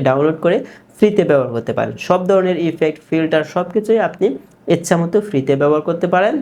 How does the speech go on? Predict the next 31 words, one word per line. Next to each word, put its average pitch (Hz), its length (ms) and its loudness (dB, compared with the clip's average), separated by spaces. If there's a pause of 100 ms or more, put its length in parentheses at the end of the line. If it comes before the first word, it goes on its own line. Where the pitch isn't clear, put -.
(160)
যদি 180 200 2 (100)
আমার 156 160 -4 (160)
CapCut 151 320 -4
অ্যাপ্লিকেশনটি 147 520 -2 (360)
আপনারা 113 340 -2
ব্যবহার 123 260 2 (100)
করেন। 104 180 -2 (400)
ওকে, 170 160 0 (160)
আমরা 180 220 0
হচ্ছে 254 220 -6
এখন 196 120 -2 (100)
ভিডিওর 180 260 0
পিছনে 180 260 -2 (340)
ট্যাগ 220 160 4 (100)
শো 180 80 2 (100)
করাবো। 120 220 0 (160)
তবে 185 140 2 (100)
তার 190 260 2
আগে 214 180 0 (380)
আমাদেরকে 175 420 0
ভিডিওটা 180 300 0 (180)
শুনতে 254 340 2
হবে, 131 220 0
মানে 143 140 -2
আমরা 160 120 -6 (140)
কি 233 60 0 (120)
বলতেছি, 165 320 -4 (220)
কথা 196 260 2
অনুযায়ী 220 300 4 (120)
আমাদেরকে 165 340 -2 (140)
ট্যাগস 131 240 2